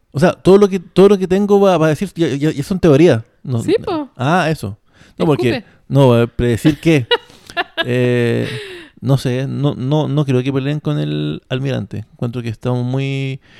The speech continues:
Speaker 1: y aparte, ¿qué, qué puede hacer solo ese weón? Si hay, hay, hay
Speaker 2: Ah, ya.
Speaker 1: ¿qué, qué va a hacer solo ese weón? Hay como treinta mil, o sea, tendría que ser muy bueno, muy
Speaker 2: Todos heridos.
Speaker 1: Luffy ya comió.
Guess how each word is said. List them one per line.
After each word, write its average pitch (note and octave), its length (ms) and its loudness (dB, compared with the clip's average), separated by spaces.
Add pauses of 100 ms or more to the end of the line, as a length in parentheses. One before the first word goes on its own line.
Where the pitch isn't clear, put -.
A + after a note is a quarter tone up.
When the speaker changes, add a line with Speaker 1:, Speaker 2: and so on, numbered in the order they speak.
(180)
Speaker 1:
y A#2+ 200 -2
aparte, B2 280 -4
¿qué, - 200 -20
qué C#3+ 120 -2
puede D3+ 140 0
hacer D3 140 -6
solo D#3 240 -2
ese D#3 120 -6
weón? D3+ 240 -4
Si C3 200 -14
hay, C3 160 -6
hay, C#3 160 -4 (120)
hay D4 100 4
Speaker 2:
Ah, D#4 520 -2 (160)
ya. A#3 200 -6
Speaker 1:
¿qué, F#4 180 -14
qué - 100 2
va F#3 40 6
a F#3 40 4
hacer G3+ 120 -4
solo G3+ 280 4
ese - 120 -6
weón? G#2+ 360 -4 (500)
Hay D3 140 -2
como E3+ 260 0
treinta E3 320 0
mil, G3 240 0
o C3+ 80 -4
sea, C3+ 160 0 (240)
tendría D3 220 2
que D#3+ 40 2
ser F#3 140 4
muy D#3+ 180 4
bueno, D3+ 440 0 (260)
muy D#3+ 340 2
Speaker 2:
Todos F#3+ 160 -4
heridos. G3+ 380 -14 (1300)
Speaker 1:
Luffy C3+ 240 0
ya F3 80 2
comió. G2+ 340 -4